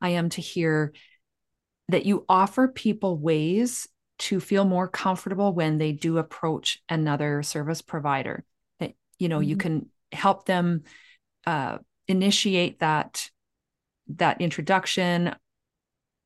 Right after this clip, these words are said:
Speaker 1: they'll feel more comfortable going into it. They know what to expect. So that's an amazing resource that, uh, that your clients would have access to. Is there a way that people can explore working with you? Do you offer consults?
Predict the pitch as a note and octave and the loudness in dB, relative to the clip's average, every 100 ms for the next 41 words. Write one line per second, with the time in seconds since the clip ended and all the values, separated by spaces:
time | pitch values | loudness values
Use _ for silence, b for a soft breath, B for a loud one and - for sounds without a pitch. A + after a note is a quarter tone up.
0 | - F3+ F3 G3 F3 D#3+ D#3 - E3 - | -2 0 0 0 0 0 -2 -4 -4 -4
1 | D#3+ D#3 D3+ D#3 D3+ D3+ F3 F#3 F3 E3 | -6 -4 -4 -2 -2 -2 -2 -2 -2 -4
2 | - D#3 D#3 D3+ C#3+ - - - - D#3 | -2 -2 0 -2 -2 -6 -10 -12 -8 -6
3 | C#3 - - B B B - - E3 D3 | -6 -8 -20 B B B -10 -2 2 2
4 | C#3 C#3+ F3 F3 - E3+ D#3 D3+ D#3+ E3+ | 0 -2 2 2 2 -2 0 0 -2 -2
5 | C#3+ C#3+ D3 C#3+ C#3 - - - _ _ | -2 -4 -4 -4 -6 -8 -14 -18 _ _
6 | _ - C#3+ - - - C#3+ D3 - - | _ -8 -8 -8 -12 -10 -8 -8 -10 -10
7 | E3 D3+ - D3 D3+ D#3+ D#3+ C#3+ C#3 - | -10 -10 -8 -8 -8 -10 -10 -8 -8 -8
8 | D#3 D3+ - C#3+ D3 B B B B B | -12 -12 -10 -10 -10 B B B B B
9 | _ _ A3 G#3 A3+ A3+ C#4+ C4+ G#3+ G#3 | _ _ 2 4 4 4 6 6 4 4
10 | G3 E3+ - F#3+ F#3 F#3+ - - E3+ D#3+ | 4 0 0 -6 -4 -4 -6 -4 -2 0
11 | D#3+ D#3+ - E3+ - - F3+ F3 F3 G#3 | 0 -2 -4 -6 -6 -8 -4 -2 0 0
12 | G#3+ A3 A#3 A#3 A#3 A3+ - A#3+ F3+ D3+ | 0 0 2 4 4 2 2 0 0 -2
13 | C#3+ C#3+ C#3+ - D3+ D3 - A3 A3+ - | -2 -2 -4 -6 -6 -6 -4 0 0 0
14 | G#3+ G#3+ G#3+ - - | 0 0 -2 -8 -16